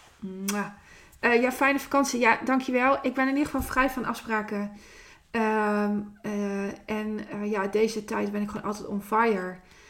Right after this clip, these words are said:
Ehm, omdat ik zo goed weet waarom ik doe wat ik doe.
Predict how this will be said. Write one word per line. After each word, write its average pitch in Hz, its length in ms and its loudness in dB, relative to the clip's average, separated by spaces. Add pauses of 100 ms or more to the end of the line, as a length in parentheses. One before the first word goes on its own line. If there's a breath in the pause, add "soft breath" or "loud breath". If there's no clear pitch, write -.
(420 loud breath)
Ehm, 202 760 0 (1500)
omdat 208 180 -2
ik 202 40 -6
zo 220 280 2
goed 214 220 -4
weet 202 260 0
waarom 202 180 -2
ik 196 80 -6
doe 196 140 0
wat 190 80 -4
ik 185 140 -6
doe. 190 280 -2